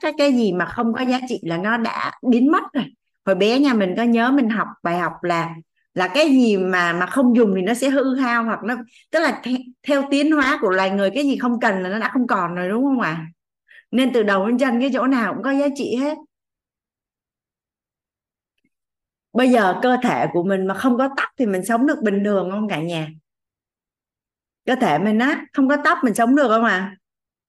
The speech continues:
Mà tại sao ông bà mình lại nói cái răng, tóc là vóc con người?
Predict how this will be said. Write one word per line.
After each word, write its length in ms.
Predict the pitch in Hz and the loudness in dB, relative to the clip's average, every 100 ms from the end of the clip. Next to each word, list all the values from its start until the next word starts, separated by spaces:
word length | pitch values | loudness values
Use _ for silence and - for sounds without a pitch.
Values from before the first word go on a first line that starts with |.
| _ _ _ _ _ _ _ | _ _ _ _ _ _ _
Mà 80 | 226 240 | -4 0
tại 140 | 220 | 0
sao 180 | 254 247 | 2 4
ông 100 | 254 | 4
bà 200 | 233 196 | 2 0
mình 120 | 190 | -4
lại 120 | 175 | -2
nói 180 | 190 220 254 | 0 0 0
cái 80 | 285 | -2
răng, 180 | 262 247 220 | -2 -6 -10
tóc 120 | 214 - | -8 -6
là 100 | 240 | -6
vóc 160 | 202 254 - | -6 -8 -6
con 220 | 226 220 | -2 0
người? 240 | 196 180 | 0 -2